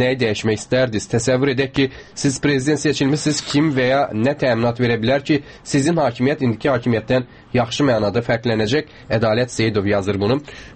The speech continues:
Ceyhun Bakı, Bakıdan yazır, "Bugün ola bilər ki, bəziləri İqbal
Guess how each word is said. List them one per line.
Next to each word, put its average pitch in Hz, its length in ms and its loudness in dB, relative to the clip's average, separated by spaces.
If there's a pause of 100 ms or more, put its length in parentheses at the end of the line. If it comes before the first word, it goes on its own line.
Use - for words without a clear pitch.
(1600)
Ceyhun 160 420 2
Bakı, 143 600 0
Bakıdan 123 320 0
yazır, 135 340 2
"Bugün 131 180 2
ola 127 160 2
bilər 139 260 0
ki, 123 80 -2
bəziləri 123 460 2
İqbal 123 240 0